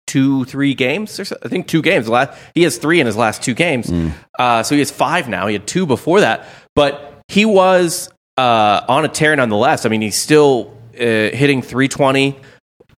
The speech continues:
Speaker 1: on base percentage over four eleven, which is all you could, that alone is all you fucking need out of
Speaker 2: Mm.
Speaker 1: your, uh, leadoff guy.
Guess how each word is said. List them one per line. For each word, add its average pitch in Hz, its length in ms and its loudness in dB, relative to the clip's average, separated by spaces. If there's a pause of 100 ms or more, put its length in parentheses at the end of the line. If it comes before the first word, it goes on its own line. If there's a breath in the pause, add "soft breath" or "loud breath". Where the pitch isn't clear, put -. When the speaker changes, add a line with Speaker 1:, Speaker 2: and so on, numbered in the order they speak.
(320)
Speaker 1:
on 139 200 2
base 143 240 0
percentage 139 460 0
over 135 240 2
four 139 260 4
eleven, 123 420 0
which 120 200 -2
is 110 280 -2 (460)
all 170 240 4
you 151 120 -2
could, 143 340 -2
that 175 300 0
alone 143 500 2
is 156 180 0
all 135 200 2
you 139 140 0
fucking 127 400 -4
need 113 160 -2
out 123 100 0
of 98 60 0
Speaker 2:
Mm. 98 40 2
Speaker 1:
your, 120 240 0
uh, 120 80 0
leadoff 120 440 0
guy. 160 260 0